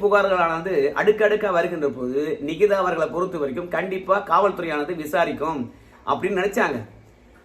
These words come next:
அதாவது அஜித்குமாருடைய மரண வழக்குல ஒரு நபர்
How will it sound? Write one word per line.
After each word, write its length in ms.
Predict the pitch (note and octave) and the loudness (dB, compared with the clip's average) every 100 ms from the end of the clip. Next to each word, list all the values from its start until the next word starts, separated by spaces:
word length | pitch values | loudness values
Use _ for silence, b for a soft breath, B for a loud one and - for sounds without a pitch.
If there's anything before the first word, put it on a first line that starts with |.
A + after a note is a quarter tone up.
| b - | b -2
அதாவது 360 | F3+ A#3+ A#3+ A3 G#3+ | 2 4 4 2 2
அஜித்குமாருடைய 560 | - A#3 A3 G#3 G3 E3 | 0 -2 2 2 2 2
மரண 200 | F3+ A#3+ | 2 4
வழக்குல 440 | G3+ F#3 G3+ E3 C#3 C3+ D3 E3 C#3+ - B2+ | 4 2 0 -2 -2 -2 -2 -6 -12 -10 0
ஒரு 160 | F3+ A#3 | 4 4
நபர் 180 | A#3 B3+ | 4 4